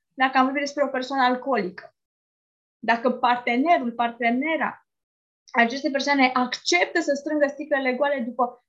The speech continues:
uh, după celălalt, îți va spune că o face din iubire.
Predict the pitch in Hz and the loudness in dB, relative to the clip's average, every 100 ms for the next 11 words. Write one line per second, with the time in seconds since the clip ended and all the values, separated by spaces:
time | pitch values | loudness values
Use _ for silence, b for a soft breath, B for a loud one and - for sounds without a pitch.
0 | _ - 214 220 208 - - - - 226 | _ -4 0 2 0 -4 -10 -20 -4 -4
1 | 247 254 - 330 330 302 247 220 214 _ | 0 -2 2 4 4 6 4 2 -4 _
2 | _ _ _ _ _ _ _ - 247 - | _ _ _ _ _ _ _ -4 -4 -4
3 | 262 277 269 - 311 320 320 302 320 311 | -4 -4 -4 0 0 2 0 -2 -2 0
4 | 294 277 277 277 349 277 196 - | 0 2 2 4 4 4 0 -10